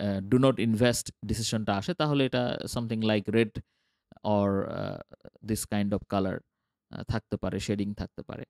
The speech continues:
আর যদি এটা পজিটিভ হয় এবং, আহ, ডিসিশন যদি হয় ইনভেস্ট, তাহলে সেটা, আহ, গ্রিন বা এ ধরনের কিছু থাকতে পারে। So, এ-, এ-, এটা আমরা আসলে ডিফাইন করে দিতে পারি by using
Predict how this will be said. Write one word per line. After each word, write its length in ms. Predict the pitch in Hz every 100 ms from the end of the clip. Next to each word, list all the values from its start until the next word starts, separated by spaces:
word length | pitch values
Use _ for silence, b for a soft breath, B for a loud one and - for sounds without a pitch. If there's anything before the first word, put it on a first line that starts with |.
| _ _ _ _ _ _ _ -
আর 260 | - 104 101
যদি 240 | 110 110
এটা 160 | 110 107
পজিটিভ 400 | 117 117 127 139
হয় 220 | 135 135
এবং, 520 | 240 - 104 104 101 101
আহ, 340 | - 101 101 98
ডিসিশন 540 | 98 107 113 117 107
যদি 200 | 104 101
হয় 200 | 104 98
ইনভেস্ট, 580 | 104 113 117 143 - - _ _ -
তাহলে 280 | 104 104
সেটা, 340 | 101 92 - 285 _ _ _ -
আহ, 240 | 82 -
গ্রিন 500 | 104 110 127 117 160 - _
বা 140 | - 113
এ 120 | 110
ধরনের 280 | 110 104 104
কিছু 180 | 104 110
থাকতে 300 | 110 - -
পারে। 240 | - - - _ _ _ _ -
So, 320 | 180 165 156 -
এ-, 160 | 131 131
এ-, 160 | 131 131
এটা 300 | 143 156 143
আমরা 200 | 135 135
আসলে 300 | 123 135 127
ডিফাইন 360 | 117 113 127 123
করে 180 | 123
দিতে 140 | 117 110
পারি 260 | 117 165
by 400 | 202 123 110 110
using 240 | 113 107